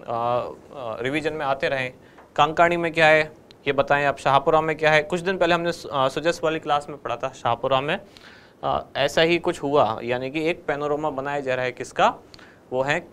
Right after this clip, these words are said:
केसरी सिंह बारहट का। तो वो शाहपुरा, और इसका उत्तर क्या है? इसका है सलवा कला जोधपुर, जहां वीर दुर्गादास राठौड़ की पंचधातु से बनी हुई बारह फीट ऊंची,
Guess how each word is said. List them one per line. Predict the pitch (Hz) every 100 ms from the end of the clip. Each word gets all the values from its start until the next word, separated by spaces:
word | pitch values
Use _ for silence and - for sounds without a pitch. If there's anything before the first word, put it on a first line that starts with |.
| -
केसरी | 117 117 - 147 147 147
सिंह | 165 226 -
बारहट | - 127 151 151 -
का। | 143 151 190 - - _
तो | 147
वो | 156 170
शाहपुरा, | 147 135 - 156 156
और | 147 143 151
इसका | 165 - 196
उत्तर | - 143
क्या | 131 135
है? | 135 127
इसका | 123 127
है | 127 202 - - - -
सलवा | - 139 156 165
कला | 165 135 123 120 127 - - -
जोधपुर, | 107 117 110 - 147 160 - - - _
जहां | 120 - 131 170 180 185 -
वीर | 127 151
दुर्गादास | 135 131 143 151 143 143
राठौड़ | 127 127 117
की | 117 165 190 - - - _
पंचधातु | 175 196 202 151 139 160
से | 151 131
बनी | 131 147
हुई | 156 139 139 139 - -
बारह | 110 123 165
फीट | 190 151 -
ऊंची, | 120 120 135